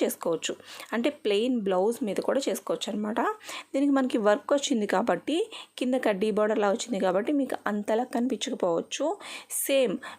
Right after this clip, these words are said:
ప్లెయిన్ హాఫ్ పట్టు తీసుకొని వర్క్ చేసుకుంటే చాలా బాగుంటుంది ఈ వర్క్ అయితే. ఓకేనా? చూసారండి, మన బ్లూ కలర్ మీద మనకి ఈ వర్క్ అయితే, అలాగే మనం మోతీ వేసాం కాబట్టి ఇంకా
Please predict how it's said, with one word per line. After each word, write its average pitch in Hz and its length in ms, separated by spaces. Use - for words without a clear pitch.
ప్లెయిన్ 240 300
హాఫ్ 190 240
పట్టు 214 200
తీసుకొని 220 420
వర్క్ 196 240
చేసుకుంటే 226 440
చాలా 202 420
బాగుంటుంది 202 500
ఈ - 80
వర్క్ - 260
అయితే. - 180
ఓకేనా? 320 300
చూసారండి, 302 340
మన 262 100
బ్లూ 233 140
కలర్ 233 260
మీద 196 140
మనకి 233 320
ఈ - 100
వర్క్ 214 260
అయితే, - 200
అలాగే 277 240
మనం 254 160
మోతీ 277 320
వేసాం 262 340
కాబట్టి 220 360
ఇంకా 240 200